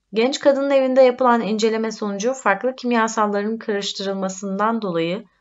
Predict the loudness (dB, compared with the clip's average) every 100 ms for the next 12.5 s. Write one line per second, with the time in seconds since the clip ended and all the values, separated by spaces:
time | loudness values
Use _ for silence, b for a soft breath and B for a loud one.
0 | b -2 0 2 0 0 -2 -2 -2 -2
1 | 2 2 0 -6 -6 -6 -6 -4 -4 -4
2 | -8 -4 -4 -6 b b -6 -2 0 -2
3 | -2 -2 -2 -4 -6 -6 -4 0 -2 0
4 | -2 -4 B B B -2 0 0 -2 -2
5 | -2 -4 -4 -4 -4 0 0 0 -2 -4
6 | -4 -4 -2 0 0 0 0 0 0 0
7 | 0 -2 -6 -4 -6 0 0 0 -2 -2
8 | -2 -4 B B B -8 -4 -2 -2 -2
9 | -2 0 0 0 -2 -6 -8 -4 0 0
10 | -2 -8 -6 -10 -10 -10 -10 -12 _ _
11 | -10 -2 -2 -2 -4 -4 -2 -2 -2 -2
12 | -6 -10 -12 -14